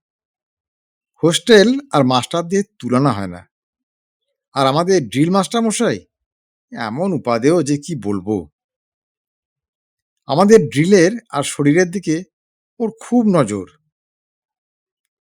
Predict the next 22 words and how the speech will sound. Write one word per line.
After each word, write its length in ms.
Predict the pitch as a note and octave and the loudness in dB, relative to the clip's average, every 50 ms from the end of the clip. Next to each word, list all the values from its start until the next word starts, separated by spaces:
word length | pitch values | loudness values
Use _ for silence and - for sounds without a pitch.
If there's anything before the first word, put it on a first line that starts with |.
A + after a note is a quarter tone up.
| _ _ | _ _
অন্য 180 | - D#3+ F3 G3 G#3+ | -4 -2 0 2 2
মাস্টারদের 480 | A3+ A3+ G#3 - A#3 A3 G3+ A#3 A3 G#3+ - | 2 2 0 0 -4 -4 -2 -2 -2 -2 -2
পড়া 220 | - D#3 E3+ F3+ | 0 2 2 2
করতে 320 | D#3+ - C3+ A#2+ G#2 - A2 | 2 0 -6 -8 -8 -6 -6
হয়, 220 | G2+ F#2 F2 F2 - _ _ _ _ _ _ _ _ _ _ _ - | -6 -6 -6 -8 -12 _ _ _ _ _ _ _ _ _ _ _ -6
কিন্তু 260 | F3 G#3 A3 G3+ B3+ A3+ F#3 G#3 A#3+ - - _ _ _ - A#2+ G#2+ | -2 -2 0 2 2 2 2 2 0 -2 -8 _ _ _ -14 -14 -10
ড্রিল 260 | G2 A2 C3+ E3 G3 | -6 -2 -2 0 2
মাস্টার 300 | G3+ G#3 G3 - - G#3+ | 2 0 0 -2 -2 -4
মশাইয়ের 320 | G#3+ F#3+ - G#3+ A3+ B3+ - - _ _ _ _ _ _ _ _ _ - | -4 -2 0 0 -2 -2 -2 -6 _ _ _ _ _ _ _ _ _ -10
খালি 240 | - - B3 B3 A#3+ | -4 0 2 2 2
প্যারেড। 420 | - - F3 C3+ A2 G2+ F#2 D#2 - - _ _ _ _ _ _ _ _ _ _ _ _ _ _ _ _ _ _ _ _ _ _ - | 2 2 0 0 0 0 -4 -8 -12 -20 _ _ _ _ _ _ _ _ _ _ _ _ _ _ _ _ _ _ _ _ _ _ -4
তার 160 | G3 D#3+ G3 G3 | -2 -2 -2 -2
জন্য 180 | A3 A#3+ B3 A#3 | 0 0 2 2
মোটেই 340 | G#3+ G#3+ G#3 F3 B3+ A#3+ - - | 2 2 0 2 0 -2 0 0
পড়তে 280 | G#3 A3+ A3 A3 - G#3+ | 0 0 0 2 0 0
হয় 200 | F3+ D#3 C3 A2+ | 2 2 0 -2
না, 80 | G#2+ G2 F2+ - - _ _ _ _ _ _ _ _ _ _ _ _ _ _ _ - | -2 -6 -8 -10 -16 _ _ _ _ _ _ _ _ _ _ _ _ _ _ _ -10
খালি 180 | - D3+ F#3 G#3 - - | -6 -4 -2 -4 -2 -2
পায়ের 340 | - A#2+ A#2+ C3+ E3+ G#3+ B3 B3 - _ _ _ _ _ _ _ - | -2 0 2 2 2 2 0 -2 -6 _ _ _ _ _ _ _ -2
এড 200 | D#3 D#3+ C#3+ A2+ G#2 | 0 0 0 0 -2
লাগে, 300 | G2+ F#2+ F2+ E2 D#2 D2 - _ _ _ _ _ _ _ _ - | -6 -8 -8 -10 -14 -20 -20 _ _ _ _ _ _ _ _ -8
মানে 160 | - C#3+ G#3+ | -6 -4 -4